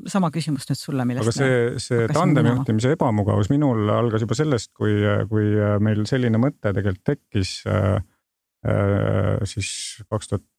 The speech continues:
Speaker 2: üheksateist alguses, äh, et minu see sihuke kõhklus või kahtlus sellega,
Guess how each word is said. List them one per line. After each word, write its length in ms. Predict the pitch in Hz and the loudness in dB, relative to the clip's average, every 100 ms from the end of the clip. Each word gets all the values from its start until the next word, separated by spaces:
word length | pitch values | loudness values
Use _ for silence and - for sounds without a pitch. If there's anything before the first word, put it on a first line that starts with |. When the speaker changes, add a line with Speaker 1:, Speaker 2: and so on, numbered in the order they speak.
| - | -4
Speaker 2:
üheksateist 600 | 107 - - 101 - - | -4 -4 -8 -8 -6 -2
alguses, 680 | 131 101 92 98 98 - 107 | -2 0 -2 -4 -6 -6 -4
äh, 360 | 101 104 98 | -2 0 0
et 100 | 101 - | -2 -2
minu 520 | 131 131 110 104 101 104 | 0 2 2 2 0 0
see 320 | 107 101 98 | 0 0 -2
sihuke 400 | - - 104 98 95 | -6 -6 -2 -2 0
kõhklus 400 | 165 - 110 98 | -2 -4 -6 -4
või 100 | 101 | 0
kahtlus 440 | 139 156 - 110 | -2 -2 -8 -6
sellega, 400 | 113 104 98 101 | -2 0 0 -2